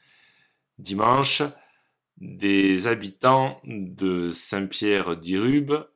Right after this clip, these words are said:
au Pays Basque, sont tombés nez à nez avec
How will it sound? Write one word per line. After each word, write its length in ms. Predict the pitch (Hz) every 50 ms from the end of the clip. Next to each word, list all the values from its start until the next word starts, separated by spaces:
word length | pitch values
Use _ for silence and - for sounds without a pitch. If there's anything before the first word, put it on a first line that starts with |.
| _ _ _
au 120 | - 82
Pays 260 | - - 82 78 78
Basque, 560 | 76 95 98 113 120 120 - - - - - 123 - - _ _ _ _ _ _ _ _ _ _ _
sont 380 | - - - - 170 185 202 190
tombés 500 | 180 - 135 120 110 101 110 110 110 107
nez 300 | 101 104 120 151 165 147
à 100 | 127 113
nez 260 | 104 104 113 127 143
avec 800 | 131 113 107 107 117 123 131 135 131 - - - 127 - -